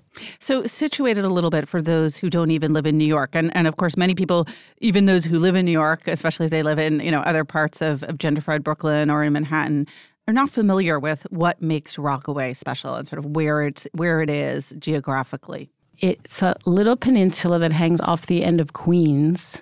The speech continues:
Speaker 2: One end of it is Breezy Point, which is actually one end of Long Island on a map.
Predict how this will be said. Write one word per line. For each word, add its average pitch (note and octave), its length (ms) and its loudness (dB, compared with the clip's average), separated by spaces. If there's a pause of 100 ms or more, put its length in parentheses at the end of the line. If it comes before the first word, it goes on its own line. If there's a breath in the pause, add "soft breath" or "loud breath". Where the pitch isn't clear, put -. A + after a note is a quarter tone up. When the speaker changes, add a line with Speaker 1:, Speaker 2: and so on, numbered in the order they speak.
Speaker 2:
One D#3+ 320 2
end F#3 280 2
of D#3+ 100 2
it D#3+ 120 2
is D3 140 -2
Breezy D#3+ 360 2
Point, E3+ 460 0
which E3 220 -2
is D#3 80 0
actually D#3+ 420 2
one D3+ 240 4
end D#3 160 2
of C#3 140 -4
Long C#3 220 0
Island C#3+ 580 -2 (580 loud breath)
on D#3 140 2
a C#3 60 4
map. C3+ 360 0